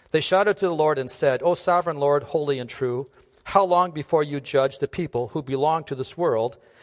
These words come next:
and avenge our blood for what they have done to us?' Then a white robe was given to each of them,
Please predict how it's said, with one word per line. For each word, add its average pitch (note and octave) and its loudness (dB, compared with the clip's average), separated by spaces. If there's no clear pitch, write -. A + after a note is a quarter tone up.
and D#3+ -2
avenge D#3+ -2
our D#3+ 2
blood D3 0
for - -4
what D3 2
they D3 0
have D3+ 0
done F3+ -4
to A#2 -8
us?' - -14
Then E3 -2
a D3 4
white D3 0
robe C#3+ 2
was B2 -4
given C3 0
to B2 -10
each C3+ -8
of A2 -10
them, G#2 -10